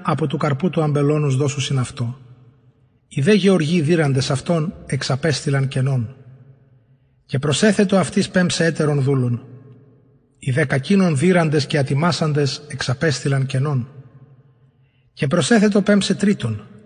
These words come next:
οι δε και τούτων τραυματίσαντες εξέβαλον. Είπε δε ο Κύριος του αμπελών-, ξανά.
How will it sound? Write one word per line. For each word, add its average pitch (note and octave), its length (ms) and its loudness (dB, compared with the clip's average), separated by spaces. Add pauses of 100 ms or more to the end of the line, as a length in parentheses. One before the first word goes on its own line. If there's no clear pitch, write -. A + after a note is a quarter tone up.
(100)
οι C#3+ 120 -4
δε D#3+ 140 2
και C#3+ 140 0
τούτων E3+ 280 0
τραυματίσαντες C#3+ 960 -2
εξέβαλον. A#2 640 -2 (1400)
Είπε G#3+ 220 2
δε G3 120 4
ο F#3+ 60 6
Κύριος E3+ 400 2
του D#3+ 120 -2
αμπελών-, C3+ 520 0
ξανά. C3 360 -2